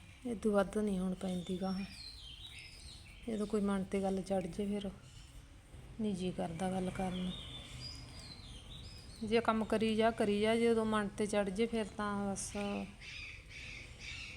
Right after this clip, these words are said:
ਆਹ ਲੱਗਦਾ ਵੀ ਕੀ ਹੈ ਇੱਥੇ ਦੁਨੀਆ 'ਚ। ਚਲੋ, ਜਿਵੇਂ ਪਰਮਾਤਮਾ ਨੂੰ ਮਨਜ਼ੂਰ ਆ, ਹਨਾ।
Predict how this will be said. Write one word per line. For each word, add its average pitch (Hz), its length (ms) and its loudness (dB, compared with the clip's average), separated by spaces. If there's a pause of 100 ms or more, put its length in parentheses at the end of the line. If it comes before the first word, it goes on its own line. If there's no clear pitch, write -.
ਆਹ 233 80 2
ਲੱਗਦਾ 196 260 4
ਵੀ 190 80 2
ਕੀ 208 280 0
ਹੈ 226 60 4
ਇੱਥੇ 208 200 -4
ਦੁਨੀਆ 185 360 -2
'ਚ। - 100 -12 (4000)
ਚਲੋ, 214 240 2
ਜਿਵੇਂ 208 300 -2
ਪਰਮਾਤਮਾ 208 760 0
ਨੂੰ 202 120 2
ਮਨਜ਼ੂਰ 196 480 0
ਆ, 190 100 0
ਹਨਾ। 196 240 0